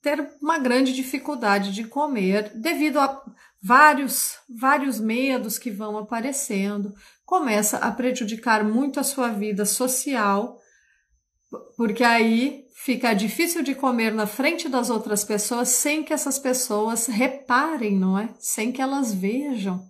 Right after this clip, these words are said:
que alguma coisa diferente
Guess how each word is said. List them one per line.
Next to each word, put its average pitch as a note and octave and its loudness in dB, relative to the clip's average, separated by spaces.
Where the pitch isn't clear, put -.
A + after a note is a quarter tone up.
que - -6
alguma A#3 4
coisa G#3 0
diferente A3 2